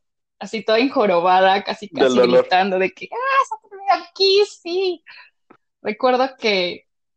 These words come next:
Speaker 1: mi esposo muy asustado, así típico papá todo, "Ah, ¿qué hago?".
Speaker 2: Ujú.
Speaker 1: Me acuerdo yo en la escena acostada en el sillón del carro,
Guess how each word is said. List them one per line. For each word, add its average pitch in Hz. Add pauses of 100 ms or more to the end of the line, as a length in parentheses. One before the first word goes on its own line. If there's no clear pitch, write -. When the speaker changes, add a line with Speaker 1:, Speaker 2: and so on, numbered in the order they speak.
(380)
Speaker 1:
mi 220
esposo 220
muy 220
asustado, 202 (400)
así 214
típico 196 (260)
papá 202
todo, 190
"Ah, - (200)
¿qué 403
hago?". 370
Speaker 2:
Ujú. 151 (540)
Speaker 1:
Me 196
acuerdo 233 (180)
yo 233 (160)
en 220
la 214
escena 214
acostada 220
en 208
el 190
sillón 185 (200)
del 185
carro, 190